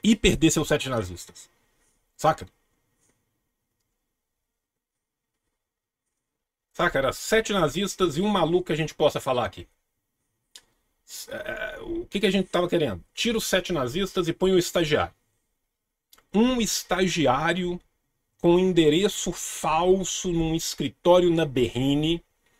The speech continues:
que você pode meter um telefone de Skype e ele atender com sotaque indiano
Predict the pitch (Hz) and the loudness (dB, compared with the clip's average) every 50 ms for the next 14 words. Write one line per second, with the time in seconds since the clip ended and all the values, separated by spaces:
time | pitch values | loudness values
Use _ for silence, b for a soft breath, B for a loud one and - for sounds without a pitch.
0 | _ _ _ _ - - - - 170 160 - 175 180 180 170 170 170 165 151 - | _ _ _ _ -6 -4 0 0 0 2 4 4 4 6 4 2 2 2 0 0
1 | - - 190 196 202 185 - 190 175 160 147 - - - 156 160 160 147 135 123 | 0 0 0 2 2 2 0 0 2 2 2 0 -2 -6 -4 -4 -4 -4 -6 -4
2 | 135 143 135 - - - - - - 139 127 131 131 139 147 156 - _ - 165 | -4 -4 -4 -2 -4 -6 -6 -4 -2 0 0 2 0 0 -2 -4 -8 _ -8 -6
3 | 160 156 143 - 139 131 139 147 156 156 156 156 151 - - 170 156 135 120 120 | -6 -6 -6 -6 -4 -2 -2 0 0 0 -2 -2 -2 -2 -2 -2 -2 -2 -2 -2
4 | 139 160 160 - 160 151 143 - - - 143 - _ - 156 143 151 156 - - | -2 -2 -4 -4 -6 -8 -6 -6 -4 -6 -6 -6 _ -2 0 0 0 0 -4 -4
5 | - 165 160 160 156 147 131 - - 156 147 131 127 131 139 143 151 156 156 156 | -4 -2 -2 -2 -2 -4 -4 -4 -2 2 2 4 4 4 4 4 4 4 2 0
6 | 156 156 156 | -2 -2 -4